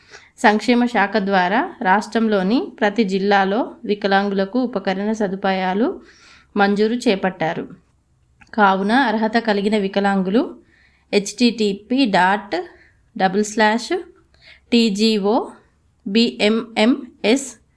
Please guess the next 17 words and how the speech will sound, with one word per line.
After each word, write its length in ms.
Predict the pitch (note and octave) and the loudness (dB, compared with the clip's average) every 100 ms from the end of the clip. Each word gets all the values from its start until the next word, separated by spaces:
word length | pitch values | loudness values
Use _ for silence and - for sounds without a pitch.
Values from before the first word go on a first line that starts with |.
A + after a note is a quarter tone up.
| _ | _
డాట్ 440 | F#3+ G3+ G#3 B3 - - B3+ A#3+ A3 F#3+ - A3 | 2 4 2 -2 -8 -6 0 2 2 -2 -2 -4
సిజీజీ 920 | G#3+ B3 C#4 G#3+ A3 G#3 G3+ A#3+ - - | 0 2 2 -2 -2 -2 0 -2 -4 -6
డాట్ 320 | F#3+ G3 A#3+ G#3+ | 0 2 0 0
గవ్ 400 | G#3 A3 - - _ - - _ G3 | 2 2 0 -10 _ -20 -20 _ 2
డాట్ 300 | G#3 G#3 A#3 | 4 4 -2
ఇన్ 160 | G3 - - _ F#3 | -4 -8 -18 _ 0
ద్వారా 560 | F#3+ F3+ F3 B3+ F4+ - A3+ | 4 4 2 -2 -4 -4 -2
తమ 120 | G#3+ | 0
ద-, 180 | G#3 - | -2 0
దరఖాస్తులు 680 | F#3+ G3+ G3+ A#3 - A#3+ | 0 2 2 0 0 -2
సమర్పించాలి. 880 | C4 G#3 F#3+ G3+ G3+ G3+ F3+ D#3+ - D#3 _ - _ _ G#3+ | 0 0 0 -2 -2 -2 -4 -6 -10 -16 _ -20 _ _ 2
దరఖాస్తు 500 | G#3 G#3+ B3 B3 B3+ | 2 2 0 0 0
సమర్పణకు 840 | A3 G3 G3 G3+ F3+ F3+ C#4+ B3+ - _ _ _ _ _ _ _ - | 2 0 0 -2 -2 -2 -4 -4 -14 _ _ _ _ _ _ _ 2
ఆరో 280 | G#3 A3 B3 | 4 4 2
నెల 380 | A3+ G#3 B3 - | 2 2 0 0
ఏడో 260 | G3 G3+ A3+ | 0 2 2
డేటు 440 | G3 F#3+ C4+ | 0 0 -2